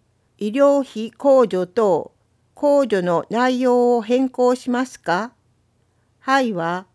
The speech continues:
確定申告または住民税申告が必要。いいえは、申告は不要。三、一、二に当てはまらない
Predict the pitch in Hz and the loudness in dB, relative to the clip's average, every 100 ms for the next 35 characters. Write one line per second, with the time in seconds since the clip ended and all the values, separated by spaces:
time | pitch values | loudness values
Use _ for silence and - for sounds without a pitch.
0 | _ _ _ _ - 220 220 - 277 277 | _ _ _ _ -10 -10 -10 -2 0 0
1 | 277 277 262 208 - 175 - 190 - 262 | -2 -4 -4 -6 -6 -8 -8 -10 -4 -2
2 | 208 175 190 _ - 226 269 269 269 262 | 0 -2 -6 _ -12 -6 -4 -2 0 0
3 | 247 254 254 277 262 254 170 - 190 247 | 0 0 0 -4 -4 -4 -8 -8 -8 -8
4 | 247 _ 175 170 160 151 - _ _ _ | -8 _ -6 -4 -2 -4 -8 _ _ _
5 | _ _ _ _ _ _ _ 247 277 233 | _ _ _ _ _ _ _ -4 -2 0
6 | 220 220 170 165 190 _ _ _ _ _ | 0 0 -2 -4 -8 _ _ _ _ _
7 | _ - 269 262 254 254 - 247 262 - | _ -8 -4 -4 -2 -4 -2 -2 -2 -6
8 | _ 185 180 180 170 - - _ _ _ | _ -6 -2 0 0 -4 -10 _ _ _
9 | _ _ _ _ _ _ _ _ _ _ | _ _ _ _ _ _ _ _ _ _
10 | _ _ - 208 226 233 _ _ _ _ | _ _ -2 0 0 -4 _ _ _ _
11 | _ _ 254 277 - 233 196 - - 214 | _ _ -6 -6 -6 -8 -8 -10 -4 0
12 | 269 254 190 196 196 _ 175 175 247 240 | 2 2 0 -2 -6 _ -6 -2 -2 0
13 | 240 240 240 233 226 156 | 0 0 0 0 -2 -2